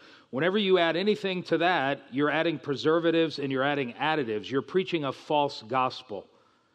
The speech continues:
And it's very important that we don't preach a false gospel, because he says in no uncertain terms in chapter one,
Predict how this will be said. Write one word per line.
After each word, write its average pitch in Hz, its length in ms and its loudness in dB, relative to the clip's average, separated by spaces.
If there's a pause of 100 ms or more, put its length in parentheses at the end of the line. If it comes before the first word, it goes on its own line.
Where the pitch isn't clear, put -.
(400)
And 156 80 2
it's 156 100 -4
very 214 220 4
important 190 400 2
that 170 100 0
we 160 120 4
don't 185 200 2
preach 170 220 2
a 139 80 -2
false 139 280 0
gospel, 143 400 0
because 147 280 0
he 151 100 -4
says 185 320 0
in 143 140 -4
no 170 180 0
uncertain 165 400 -2
terms 165 320 -2
in 127 100 -4
chapter 139 380 -2
one, 147 340 0